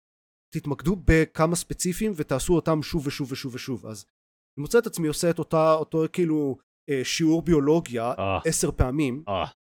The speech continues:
Speaker 2: מה, כאילו, בשביל, בשביל לעשות גריינד על ה-,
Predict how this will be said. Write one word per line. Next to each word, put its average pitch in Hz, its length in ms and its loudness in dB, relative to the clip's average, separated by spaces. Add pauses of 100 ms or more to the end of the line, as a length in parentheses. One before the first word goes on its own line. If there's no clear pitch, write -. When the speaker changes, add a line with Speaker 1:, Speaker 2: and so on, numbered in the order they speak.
(220)
Speaker 2:
מה, 98 100 0
כאילו, 113 160 0
בשביל, 117 240 -2 (160)
בשביל 104 200 2
לעשות 110 220 4
גריינד 110 420 6
על 104 120 8
ה-, 98 440 4